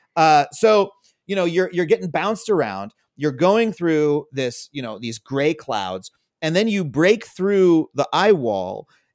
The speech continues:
and it's one of the most beautiful things I've ever seen. The sun is shining suddenly down from the sky. You can see all the way down to the ocean, completely clear. But then ahead of you, on the other side of the eye,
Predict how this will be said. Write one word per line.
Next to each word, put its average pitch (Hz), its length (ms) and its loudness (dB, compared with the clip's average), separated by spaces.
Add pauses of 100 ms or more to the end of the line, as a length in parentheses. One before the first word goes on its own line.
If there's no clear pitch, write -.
(140)
and 190 140 0
it's 196 300 0 (120)
one 190 320 0
of 277 60 6
the 254 40 4
most 185 200 2
beautiful 165 320 -2
things 143 260 -6
I've 120 140 -4
ever 110 160 -4
seen. 92 300 -10 (340)
The 170 340 6
sun 247 420 0
is 240 140 0
shining 120 680 -6 (260)
suddenly 143 680 -2 (160)
down 190 240 2
from 196 180 -2
the 165 80 -2
sky. 101 520 -4 (240)
You 180 100 0
can 202 140 0
see 202 200 0 (140)
all 240 300 6
the 247 100 6
way 214 220 6
down 175 300 -2
to 165 100 -2
the 147 180 0
ocean, 113 540 -4
completely 196 460 -2
clear. 127 340 -4
But 160 160 -2
then 196 160 2
ahead 226 420 0
of 143 160 2
you, 101 400 -8
on 151 140 -2
the 151 160 -4
other 220 200 4
side 180 280 0
of - 20 -2
the 147 160 0
eye, 123 300 -4